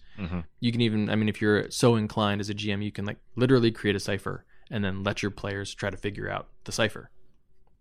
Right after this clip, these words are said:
Speaker 1: Um, and then last, you can do things like side quests or downtime activities via email. Um,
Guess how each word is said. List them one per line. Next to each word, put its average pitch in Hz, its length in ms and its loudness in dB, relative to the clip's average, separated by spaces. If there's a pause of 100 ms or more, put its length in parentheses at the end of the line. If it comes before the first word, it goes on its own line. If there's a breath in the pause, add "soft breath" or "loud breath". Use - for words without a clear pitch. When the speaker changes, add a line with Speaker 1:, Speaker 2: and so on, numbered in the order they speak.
(260)
Speaker 1:
Um, 85 260 0
and 98 120 -2
then 92 160 0
last, 101 400 2
you 92 100 -8
can 95 140 -4
do 90 180 0
things 104 320 -4
like 80 160 0
side 67 300 -2
quests - 500 -4 (100)
or 71 280 2
downtime 78 480 0
activities 87 640 -4
via 78 560 0
email. 85 360 -2 (480)
Um, 69 440 -2